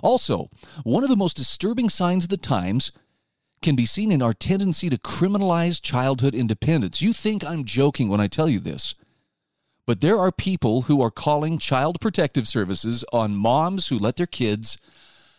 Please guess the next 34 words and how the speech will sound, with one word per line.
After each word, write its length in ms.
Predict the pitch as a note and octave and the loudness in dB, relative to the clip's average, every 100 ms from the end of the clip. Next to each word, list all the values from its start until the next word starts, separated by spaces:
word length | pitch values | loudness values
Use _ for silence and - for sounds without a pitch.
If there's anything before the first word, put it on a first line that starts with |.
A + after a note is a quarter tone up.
| _ _ _ _ _ _ | _ _ _ _ _ _
walk 280 | G2 G#2 A#2 | -4 -2 0
home 160 | A#2 G#2 | -2 -2
from 180 | A#2 | -4
school. 400 | G#2 - F#2+ - - _ _ _ _ _ _ _ _ _ _ _ _ | -4 -2 -4 -4 -18 _ _ _ _ _ _ _ _ _ _ _ _
I 140 | - D#3 | 0 4
wish 240 | F3 E3+ | 4 4
I 100 | D#3 | 4
were 140 | C#3+ | 4
joking. 400 | A#2 C3 B2 F#2+ | 4 2 2 0
I'm 220 | E2 A#2+ C3 | 0 2 4
not, 260 | C#3 B2+ | 2 0
though. 220 | E2+ - - _ _ | -4 -6 -12 _ _
It's, 420 | F#2+ G2 - - | -4 -4 -2 -2
uh, 240 | A2 G2 G2 | 0 0 0
it's, 440 | G#2 G2 - - | 0 -2 -4 -4
it's 160 | G#2 G2 | -4 -6
a 40 | |
very 220 | F#2 A2 | -2 -2
sad 340 | A2+ B2+ G#2+ F#2 | 0 0 0 0
thing. 360 | - G2+ - - - - - D3 | -2 -4 -4 -14 -20 -20 -20 -2
And 140 | D3+ | 0
if 80 | E3 | 2
you've 100 | E3 | 2
never 280 | A3+ D4 G#3+ | 2 2 2
heard 260 | G#3 A3+ | 2 2
or 100 | F#3 | 2
never 220 | D3 D3 D3 | 2 2 2
really, 320 | C#3+ D#3 B2+ | 2 2 2
uh, 60 | |
d-, 140 | F#2+ A#2+ A#2 - | 0 -4 -6 -2
uh, 200 | B2 A2 | 0 0
discussed 680 | G2 A2 - F3+ G3 - - | -2 -4 -2 0 0 -2 -4
permissionless 640 | - A#2+ G#3 - G#3 F#3+ - | -2 0 0 0 0 0 -2
innovation, 760 | D#3+ D3 G#2 A#2 A#2+ F#2+ C2+ | 0 0 2 2 2 -2 -6